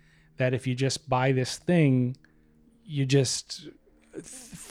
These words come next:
seven months later, honey squirts out. And the flow hive is a really interesting, as an engineer, very interesting innovation in how they make it work where you don't have to do as much work to get the honey out. But it doesn't alleviate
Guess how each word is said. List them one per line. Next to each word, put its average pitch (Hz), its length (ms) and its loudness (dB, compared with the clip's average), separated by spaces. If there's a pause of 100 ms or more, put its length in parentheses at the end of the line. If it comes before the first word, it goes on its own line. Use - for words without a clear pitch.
(120)
seven 139 340 4
months 135 220 2
later, 131 180 0
honey 156 300 2
squirts - 400 -8
out. - 240 -12 (560)
And 147 360 2 (280)
the 170 100 4
flow 220 300 8
hive 202 260 8
is 151 140 4
a 151 40 2
really 160 280 6
interesting, 147 560 2
as 131 100 0
an 131 100 0
engineer, 151 400 4
very 139 220 4
interesting 127 560 -4
innovation 131 840 0
in 131 340 -4
how - 240 -6
they 139 100 0
make 135 200 0
it - 100 -10
work 143 320 2
where 123 80 -2
you 123 120 -6
don't 123 220 -4
have 127 220 -8
to 127 260 -8 (380)
do 139 140 4
as 127 100 0
much 123 220 -4
work 120 160 -8
to - 60 -20
get - 120 -14
the 123 120 -16
honey 160 340 4
out. 117 200 -2 (520)
But 143 80 0
it 139 140 0
doesn't 170 260 4
alleviate 135 680 0